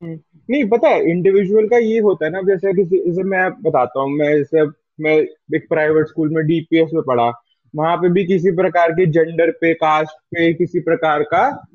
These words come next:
आपको न-, जेंडर क्या होता है, जेंडर की दो, मतलब ये एक कॉमन नोशन है कि जेंडर दो होता है।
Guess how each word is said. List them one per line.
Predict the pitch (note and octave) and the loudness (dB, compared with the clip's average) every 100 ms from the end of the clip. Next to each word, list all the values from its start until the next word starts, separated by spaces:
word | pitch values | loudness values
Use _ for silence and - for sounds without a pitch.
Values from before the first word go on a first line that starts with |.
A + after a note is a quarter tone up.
| _ - | _ -2
आपको | C#3+ C#3+ E3+ | -2 0 -2
न-, | F3 E3+ - - A#2+ - D3 | -4 -4 -12 -18 -18 -14 -6
जेंडर | C#3+ F3+ G3 G3+ | -2 0 2 0
क्या | G3 F#3 | 2 2
होता | F3+ C3 C3 C3 | 2 0 -2 0
है, | B2 B2+ C#3 | 2 2 2
जेंडर | D3+ D#3 D3+ C#3+ | 0 2 0 0
की | D#3 | -4
दो, | C#3+ D3+ D3 D3 _ - - | 0 2 2 -2 _ -8 -6
मतलब | C#3+ D3+ D3+ | -2 0 2
ये | D#3+ D3+ | 2 0
एक | - | 0
कॉमन | D#3+ D3+ D#3 | -2 0 0
नोशन | D3+ D3 D#3+ D#3 | 0 0 -2 0
है | |
कि | D3+ | 0
जेंडर | D3 D3+ D3 D3+ | 0 -2 0 0
दो | D3+ D#3+ | 2 2
होता | B2+ A#2+ A#2 | 0 -2 -4
है। | A#2 | -4